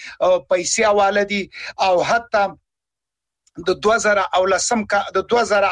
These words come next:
او شپږم کال نه را په دې خوا، اه، یو څه پیسې د ماشومانو لوړې کړلې، د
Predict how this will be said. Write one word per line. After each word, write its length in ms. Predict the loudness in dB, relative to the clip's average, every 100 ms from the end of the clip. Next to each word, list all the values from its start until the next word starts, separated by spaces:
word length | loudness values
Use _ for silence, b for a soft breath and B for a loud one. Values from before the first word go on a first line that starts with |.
| 0
او 80 | -2
شپږم 480 | 0 -2 0 0 0
کال 220 | -2 0
نه 80 | 0
را 120 | 0
په 140 | -2
دې 140 | -2 0
خوا، 160 | 0 -2 -2 B B B B 0
اه، 560 | 2 4 4 4 2 0
یو 160 | -2 -2
څه 140 | -4 -2
پیسې 220 | 0 0 -2
د 20 |
ماشومانو 540 | 0 0 0 0 0
لوړې 320 | 0 2 2 0
کړلې، 260 | 0 0 0
د 60 | 0